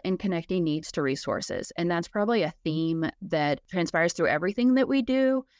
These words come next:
So our individual team members, the way that they were able to stand up and say, "Hey, I know this guy and he has a forklift and he can help unload the truck," or, "I know somebody who has a water trailer in Western Kentucky. I'll go get it and bring it to Eastern Kentucky."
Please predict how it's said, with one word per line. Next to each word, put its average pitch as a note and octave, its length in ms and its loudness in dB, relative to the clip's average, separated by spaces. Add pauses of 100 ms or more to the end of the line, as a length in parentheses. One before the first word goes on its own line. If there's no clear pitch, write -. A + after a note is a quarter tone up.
(260)
So F3+ 380 0
our F#3 200 0
individual E3+ 540 0
team D#3+ 260 -4
members, F3+ 580 -2 (260)
the F3+ 80 0
way F#3 100 4
that F3 140 2
they E3 80 0
were E3 80 2
able D#3+ 140 -2
to D#3+ 60 -6
stand D#3+ 220 -2
up D3+ 120 -4
and D3 120 -6
say, D3 120 -4
"Hey, D4+ 260 2
I B3+ 100 4
know C4+ 140 4
this C#4+ 180 0
guy A3+ 240 2
and F#3+ 140 0
he A3+ 160 -2
has A3+ 240 0
a G3+ 260 -2 (100)
forklift A#3 440 0
and E3 120 -4
he G#3 80 -2
can G3+ 120 -4
help G3+ 180 0
unload F#3+ 540 2
the E3+ 480 2
truck," D#3 280 -2
or, D#3+ 140 0
"I F#3 160 0
know A#3 160 4
somebody G#3+ 380 2
who G#3 60 0
has G3+ 140 0
a F#3+ 80 0
water G#3 460 0
trailer D#3 580 -2 (460)
in F#3 120 2
Western G#3+ 340 0
Kentucky. D#3+ 420 0
I'll F#3 160 2
go G3+ 160 4
get E3 200 0
it E3 140 0
and D3+ 140 -2
bring D#3+ 220 0
it D#3 120 -2 (140)
to - 120 -12
Eastern F#3+ 280 -2
Kentucky." C#3+ 500 -8